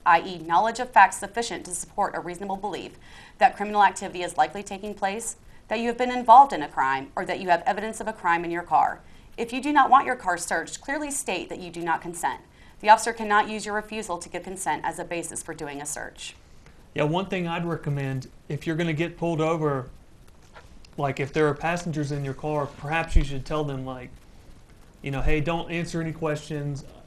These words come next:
Speaker 2: Uh, let me do all the talking."
Speaker 1: Mm-hmm.
Speaker 2: Like, if you're comfortable, more comfortable than a passenger that dealing with the police, y-, you should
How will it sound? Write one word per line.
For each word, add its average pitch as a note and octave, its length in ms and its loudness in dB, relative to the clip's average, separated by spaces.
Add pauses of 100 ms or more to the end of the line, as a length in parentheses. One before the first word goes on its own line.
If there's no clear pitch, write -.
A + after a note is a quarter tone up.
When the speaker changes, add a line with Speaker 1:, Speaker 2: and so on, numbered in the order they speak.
(160)
Speaker 2:
Uh, F3 220 -12
let F3+ 160 -6
me F3 140 -2
do E3+ 180 2
all E3 160 0
the D3 100 -4
talking." C#3+ 640 -8 (220)
Speaker 1:
Mm-hmm. D3+ 360 -10 (120)
Speaker 2:
Like, D3 160 0
if D#3 140 -4
you're F3 100 2
comfortable, D3+ 840 -2
more E3 160 -2
comfortable D#3+ 420 -2
than C#3 160 -2
a B2+ 40 -6
passenger D3+ 580 -6
that C#3 160 -10 (440)
dealing D3+ 240 -2
with C#3 100 -8
the C#3 80 -14
police, C#3+ 480 -8 (220)
y-, D#3 180 -6
you E3 220 -2
should D3 280 -6